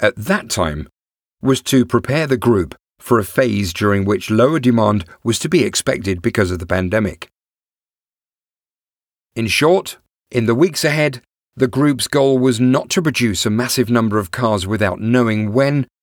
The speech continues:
or even whether they could be sold. That had been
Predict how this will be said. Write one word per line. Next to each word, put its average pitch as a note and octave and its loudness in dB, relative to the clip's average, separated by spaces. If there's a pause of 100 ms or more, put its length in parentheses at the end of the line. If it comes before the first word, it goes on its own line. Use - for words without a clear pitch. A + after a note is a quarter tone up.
(140)
or B2 4
even G#2+ 2
whether A#2+ 2 (180)
they G2+ 0
could F#2+ -4
be G#2+ -6
sold. C#3 -2 (1080)
That D#3 -2
had C3 -4
been B2 2